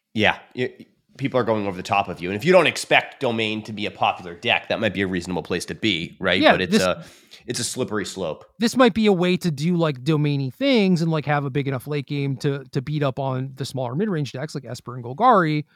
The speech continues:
Speaker 2: but be a little bit more consistent in, in the way of doing it. So it's like, yeah, Ely's record was not great,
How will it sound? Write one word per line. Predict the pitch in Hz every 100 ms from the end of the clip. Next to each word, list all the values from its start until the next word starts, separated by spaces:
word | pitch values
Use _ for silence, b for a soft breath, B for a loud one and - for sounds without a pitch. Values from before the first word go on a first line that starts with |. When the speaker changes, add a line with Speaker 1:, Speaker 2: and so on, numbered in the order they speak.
| b b
Speaker 2:
but | 185
be | 170 185
a |
little | 151 160 165
bit | 156 151
more | 135 135
consistent | 131 151 147 123 127 -
in, | 131 131 127
in | 139 131
the |
way | 127 123
of |
doing | 120 208 139
it. | 127
So | -
it's | 156
like, | 151 147
yeah, | 151
Ely's | 139 151 160 139
record | 139 135 135
was | 131 123
not | 131 117 - _ _
great, | 120 120 175 170 156